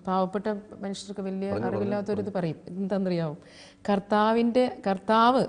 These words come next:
Speaker 1: ഒരു മനുഷ്യൻ്റെ വാക്ക് കേട്ട്
Speaker 2: ഉം.
Speaker 1: ഇസ്രായേലിന് വേണ്ടി യുദ്ധം ചെയ്ത ആ ദിവസം പോലെ ഒരു ദിവസവും അതിനു മുൻപും ഉണ്ടായിട്ടില്ല.
Speaker 2: ഓക്കെ.
Speaker 1: അതിൻ്റെ മുകളിൽ അങ്ങനെ ആകാശമധ്യേ ഒരു ദിവസം മുഴുവനും സൂര്യൻ അസ്തമിക്കാതെ നിന്നു.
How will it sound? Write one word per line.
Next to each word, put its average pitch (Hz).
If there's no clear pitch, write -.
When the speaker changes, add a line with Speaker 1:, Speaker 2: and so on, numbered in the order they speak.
Speaker 1:
ഒരു 196
മനുഷ്യൻ്റെ 214
വാക്ക് 208
കേട്ട് 220
Speaker 2:
ഉം. 180
Speaker 1:
ഇസ്രായേലിന് 208
വേണ്ടി 214
യുദ്ധം 208
ചെയ്ത 220
ആ 208
ദിവസം 208
പോലെ 208
ഒരു 208
ദിവസവും 208
അതിനു 202
മുൻപും 196
ഉണ്ടായിട്ടില്ല. 180
Speaker 2:
ഓക്കെ. 107
Speaker 1:
അതിൻ്റെ 202
മുകളിൽ 226
അങ്ങനെ 196
ആകാശമധ്യേ 190
ഒരു 233
ദിവസം 233
മുഴുവനും 262
സൂര്യൻ 208
അസ്തമിക്കാതെ 202
നിന്നു. 175